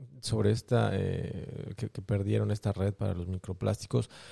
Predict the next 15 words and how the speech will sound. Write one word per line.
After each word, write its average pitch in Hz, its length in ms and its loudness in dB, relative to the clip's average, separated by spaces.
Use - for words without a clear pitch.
¿hacen 180 300 6
alguna 156 320 4
relación 120 720 2
en 123 140 2
cuanto 98 360 0
a, 95 100 4
a, 98 160 0
a 95 340 -2
la 95 100 0
contaminación 101 640 0
por 117 100 0
microplásticos 107 960 -2
y, 110 100 -2
y, 104 400 2
y 98 120 -2